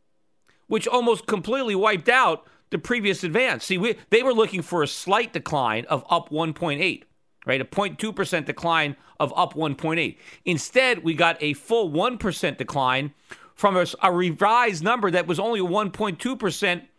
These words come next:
advance. So this durable goods number was very, very weak.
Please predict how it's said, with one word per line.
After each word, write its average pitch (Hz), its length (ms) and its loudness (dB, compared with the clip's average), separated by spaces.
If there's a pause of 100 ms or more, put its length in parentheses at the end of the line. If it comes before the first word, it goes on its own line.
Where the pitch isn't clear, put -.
(420)
advance. 180 540 0
So 170 280 0 (200)
this 196 260 0
durable 202 440 2
goods 147 580 -2
number 123 460 -2 (180)
was 139 240 -2
very, 180 360 2
very 143 300 0
weak. 101 380 -8